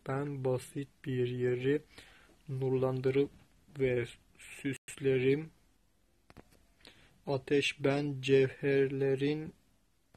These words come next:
mihengiyim. Toprak, ben de difeneler ve hazineler sarayıyım. Ateş,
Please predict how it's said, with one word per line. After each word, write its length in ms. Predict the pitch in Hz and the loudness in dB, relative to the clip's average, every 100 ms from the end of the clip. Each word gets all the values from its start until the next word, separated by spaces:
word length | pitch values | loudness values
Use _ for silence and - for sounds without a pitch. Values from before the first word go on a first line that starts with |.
| - _ _ _ _ _ _ - | -20 _ _ _ _ _ _ -6
mihengiyim. 1000 | 139 139 127 143 143 135 131 139 127 123 - _ _ _ | -2 0 0 -2 -2 -4 -4 -2 -2 -2 -12 _ _ _
Toprak, 460 | 139 131 139 117 - - - - _ - | -2 0 0 0 -2 -18 -20 -20 _ 2
ben 380 | 139 156 147 | 2 0 0
de 280 | 139 143 151 - _ _ _ 139 131 | 2 4 2 -2 _ _ _ -14 -4
difeneler 1080 | 131 - - 139 135 131 131 139 147 143 | -4 -4 0 2 2 2 2 2 2 0
ve 240 | 131 127 120 | 0 2 0
hazineler 960 | - 135 127 131 131 131 131 139 151 156 | -2 -2 0 0 0 0 2 2 2 -2
sarayıyım. 1200 | - - - 135 131 131 131 131 131 131 131 123 123 - - - _ - - - - _ _ _ _ - - _ _ _ _ _ _ - | -8 -14 -2 -2 0 2 2 0 0 0 2 0 -4 -12 -20 -20 _ -14 -14 -16 -20 _ _ _ _ -20 -20 _ _ _ _ _ _ -4
Ateş, 500 | 139 131 143 127 - | -2 0 0 0 -4